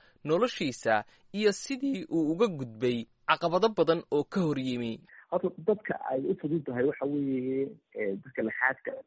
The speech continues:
Speaker 2: oo ku soo dhasho uurka hooyadood kala soo baxa laxaad liida. Qolada iyada gadaalka gaadha ah ee gadaalka ka timi aad bay noogu adkay. Si gaar ah aniga way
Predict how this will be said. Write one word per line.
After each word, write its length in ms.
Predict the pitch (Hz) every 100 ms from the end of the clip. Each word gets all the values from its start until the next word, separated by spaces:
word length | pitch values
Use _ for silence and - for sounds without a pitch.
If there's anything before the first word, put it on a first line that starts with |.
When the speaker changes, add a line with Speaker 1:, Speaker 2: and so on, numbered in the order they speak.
| _
Speaker 2:
oo 60 | 480
ku 100 | 415
soo 140 | -
dhasho 340 | - - 302 453 _ _ -
uurka 280 | 233 202 -
hooyadood 440 | 143 151 156 143
kala 180 | - 123 127
soo 140 | 107
baxa 340 | - - 117 - -
laxaad 340 | - - 117
liida. 280 | 110 120 127 - _ _ - - -
Qolada 320 | - 160 208 208
iyada 240 | 214 208
gadaalka 480 | 185 165 165 175 147
gaadha 400 | 139 170 127 127
ah 140 | 139
ee 160 | 135 131
gadaalka 380 | 127 135 156 123
ka 100 | 131
timi 360 | 131 113 110 107 - - -
aad 200 | - 143 -
bay 140 | 131
noogu 300 | 120 117 127
adkay. 240 | - - -
Si 100 | -
gaar 280 | 202 196 160
ah 60 | 147
aniga 180 | 147 147
way 160 | 131